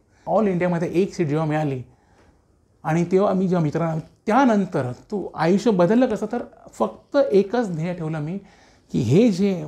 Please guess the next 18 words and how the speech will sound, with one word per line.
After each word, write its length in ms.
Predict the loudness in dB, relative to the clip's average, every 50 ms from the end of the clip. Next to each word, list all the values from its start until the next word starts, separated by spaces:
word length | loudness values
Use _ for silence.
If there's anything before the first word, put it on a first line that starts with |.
| -6 -4
प्रसंग 300 | -4 -4 -2 -2 -2 -2
माझ्या 220 | -2 -4 -4 -4
आयुष्यात 220 | -6 -6 -6 -4
घडला 260 | -2 0 0 0 0 0
ना, 100 | -2 -2
तो 40 |
सांगायचा 440 | -4 -6 -8 -8 -6 -4 -4 -4 -4
जायचा 200 | -4 -6 -6 -6
लोकांना 420 | -6 -6 -4 -4 -4 -4 -4 -6 -8 -10 -14 -20 -20 -20 -16 -8 -4
आणि 120 | -2 0
जेवढं 280 | 2 4 4 4 4 4
म्हणून 240 | 2 2 0 -2
गुणसंकीर्तन 600 | -2 -4 -4 -4 -2 -2 -4 -4 -4 -4 -4 -4
करता 280 | -4 -4 -4 -4 -4 -4
येईल 100 | -4 -4
बापूंचं 380 | -4 -6 -4 -4 -4 -4 -4 -4
तेवढं 160 | -4 -4 -6
करावं. 380 | -4 -4 -2 -2 -2 -4 -6